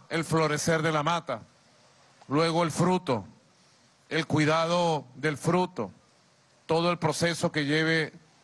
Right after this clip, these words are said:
el café hasta la molienda, de la molienda a la taza, cuidando cada detalle. Quiero agradecer, ayer en el programa con Maduro Más, tuve como invitado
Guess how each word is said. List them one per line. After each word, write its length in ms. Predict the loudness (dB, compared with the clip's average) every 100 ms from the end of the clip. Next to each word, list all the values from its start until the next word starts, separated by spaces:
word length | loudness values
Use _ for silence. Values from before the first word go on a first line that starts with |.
| _ _
el 160 | -6 -2
café 340 | 0 0 0
hasta 220 | 0 0 -2
la 80 |
molienda, 640 | 0 0 0 -2 -4 -4 -6 -20 -20 _ -10
de 180 | -2 0
la 100 | 2
molienda 760 | 0 0 0 0 0 0 -4 -14 _ _ _ _
a 160 | -2 0
la 140 | 0
taza, 480 | 0 0 0 -4 -8 -6
cuidando 600 | 0 2 2 0 -2 -4
cada 280 | 0 2 2
detalle. 600 | 0 0 0 0 0 -4 -6 -20 -20 _ _ _
Quiero 220 | -2 0 2
agradecer, 640 | 2 0 -2 0 0 0
ayer 280 | 0 0 0
en 60 |
el 80 | 0
programa 480 | 0 2 0 0 -2
con 240 | -2 0
Maduro 360 | 0 2 2 2
Más, 360 | 0 -2 -6 -18 _ _ -20 -20 -20 _ _ _ _ _
tuve 320 | -2 0 0 0
como 200 | -2 0
invitado 720 | 0 0 0 2 2 0